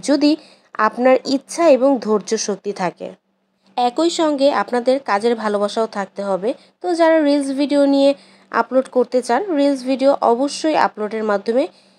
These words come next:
ইনকাম করা সম্ভব, কিন্তু লং ভিডিওর তুলনায় রিলস ভিডিওতে ইনকাম ভালো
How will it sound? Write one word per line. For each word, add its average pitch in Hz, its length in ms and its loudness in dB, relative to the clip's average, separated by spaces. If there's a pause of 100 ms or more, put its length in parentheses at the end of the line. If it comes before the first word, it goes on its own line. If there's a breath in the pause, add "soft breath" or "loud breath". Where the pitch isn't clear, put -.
(140 soft breath)
ইনকাম 226 360 0 (100)
করা 202 180 6 (120)
সম্ভব, 180 300 -2 (560)
কিন্তু 311 220 0 (160)
লং 220 120 6 (180)
ভিডিওর 277 300 2
তুলনায় 269 480 4
রিলস 247 240 0 (100)
ভিডিওতে 277 300 0 (100)
ইনকাম 254 260 0 (140)
ভালো 202 200 -2